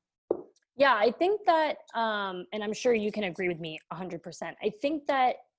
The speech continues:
with people thinking content creation is a simple task, I just, I honestly think that people are ignorant and they don't realize how much goes into it. And I don't think it's the fault of anyone. I just think that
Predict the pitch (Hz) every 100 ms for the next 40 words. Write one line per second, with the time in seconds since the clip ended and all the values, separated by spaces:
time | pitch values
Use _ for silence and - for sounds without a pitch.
0 | _ 180 202 190 180 - - 233 214 202
1 | - 202 180 202 185 175 - 190 170 185
2 | 165 165 156 - 160 151 147 _ 175 156
3 | - _ - 160 - - 190 180 - 160
4 | 147 147 - _ _ _ _ 202 190 262
5 | - - 240 - 240 311 330 262 - -
6 | 196 202 - 190 - 196 190 170 170 175
7 | 175 170 160 - 175 175 208 220 190 185
8 | 180 170 - 165 156 156 - - _ _
9 | _ _ 190 170 160 156 196 185 185 -
10 | 190 196 208 269 269 285 240 - 202 -
11 | - 170 180 202 220 226 240 240 202 196
12 | 233 - 233 208 202